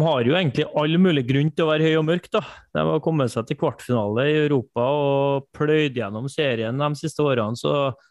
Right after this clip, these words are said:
du merker at du møter en gjeng med selvtillit, og så merker du kanskje en gjeng som du merker ikke har tapt så mye, da. Så naturlige mekanismene da,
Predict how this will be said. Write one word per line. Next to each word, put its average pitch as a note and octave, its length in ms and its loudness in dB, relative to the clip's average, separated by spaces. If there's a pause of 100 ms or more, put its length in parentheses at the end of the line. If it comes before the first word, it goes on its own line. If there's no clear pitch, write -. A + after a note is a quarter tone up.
(140)
du D#3 140 0
merker D#3 460 0
at C#3 80 -12
du G3+ 80 2
møter G#3 480 0
en C3 100 0
gjeng C#3 220 -2
med C#3 100 -2
selvtillit, D3 640 -6
og C#3 160 0
så C#3+ 360 0 (360)
merker D3 320 0
du C3+ 80 2
kanskje C#3+ 300 -2
en C#3 100 0
gjeng C#3 240 -2 (300)
som C#3+ 520 -2 (540)
du D#3+ 160 0
merker D#3 300 0
ikke C#3+ 180 -2
har - 80 -8
tapt - 240 -6
så G#3+ 140 -2
mye, G#3+ 100 2
da. D3+ 160 0 (480)
Så - 240 -4 (1120)
naturlige C#3 600 0
mekanismene C3+ 580 -2
da, D3 80 0